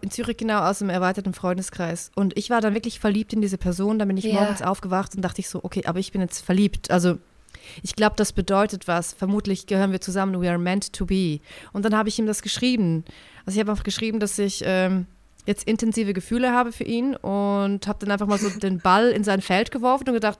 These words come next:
Speaker 1: „Was passiert jetzt? Was macht er da, was macht er daraus? Kommt da was zurück? Kommen wir zusammen? Nicht?“ Äh, äh, äh. Ich sag mal so, das Einzige, was er geantwortet hat, war,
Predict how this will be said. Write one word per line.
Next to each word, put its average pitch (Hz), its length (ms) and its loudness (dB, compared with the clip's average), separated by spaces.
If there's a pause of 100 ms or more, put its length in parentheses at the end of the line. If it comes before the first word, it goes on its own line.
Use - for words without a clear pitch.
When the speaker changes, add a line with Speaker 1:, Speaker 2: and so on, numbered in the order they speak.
(100)
Speaker 1:
„Was 202 180 0
passiert 240 320 -4
jetzt? 208 160 -4
Was 226 160 2
macht 247 220 0
er 220 160 2
da, 240 180 -2
was 214 160 -2
macht 262 140 -4
er 294 240 2
daraus? 175 520 2 (380)
Kommt 247 240 0
da 254 80 4
was 247 160 2
zurück? 247 300 0
Kommen 247 180 2
wir 247 120 2
zusammen? 233 440 2
Nicht?“ 254 320 -2
Äh, - 60 -2
äh, 226 480 2
äh. - 20 0 (640)
Ich - 140 -6
sag 240 140 2
mal 214 180 2
so, 233 340 2 (220)
das 220 120 -8
Einzige, 220 360 0
was 208 120 -4
er 208 200 0
geantwortet 226 640 -2
hat, 214 240 -4
war, 202 240 0